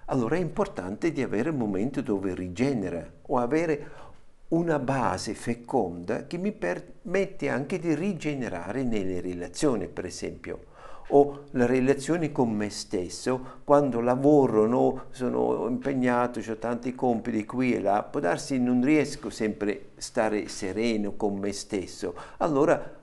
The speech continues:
quando ho finito il mio compito, arriva l'ora dove io mi rigenero, dove mi, mi nutro, dove ritorno a me stesso. O come Mandela diceva, quando andava nel suo orto, lui diceva: "L'orto è il luogo dove mi posso perdere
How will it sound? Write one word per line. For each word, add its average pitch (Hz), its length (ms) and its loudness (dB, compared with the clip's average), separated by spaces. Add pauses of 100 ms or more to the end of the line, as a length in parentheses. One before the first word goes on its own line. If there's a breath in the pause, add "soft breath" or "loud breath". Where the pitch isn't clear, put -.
(120)
quando 113 400 4
ho - 60 4
finito 123 440 4
il 113 80 2
mio 139 200 -2
compito, 110 800 0 (100)
arriva 151 440 0
l'ora 175 360 2
dove 117 540 0 (140)
io 196 200 2
mi 131 180 2
rigenero, 110 760 0
dove 117 280 0
mi, 113 460 0 (300 loud breath)
mi 143 200 4
nutro, 151 680 6
dove 123 300 2
ritorno 151 640 2
a 143 40 0
me 139 160 -2
stesso. - 800 -4
O 110 100 -4
come 117 240 0
Mandela 117 480 4
diceva, 127 600 2 (600 loud breath)
quando 123 320 4
andava 117 320 4
nel 107 180 0
suo 147 200 2
orto, 110 400 6
lui 120 160 4
diceva: 113 480 0
"L'orto 135 480 6
è 156 60 2
il 185 100 -2
luogo 190 380 6
dove 139 280 2
mi 135 140 0
posso 131 420 -2
perdere 185 880 2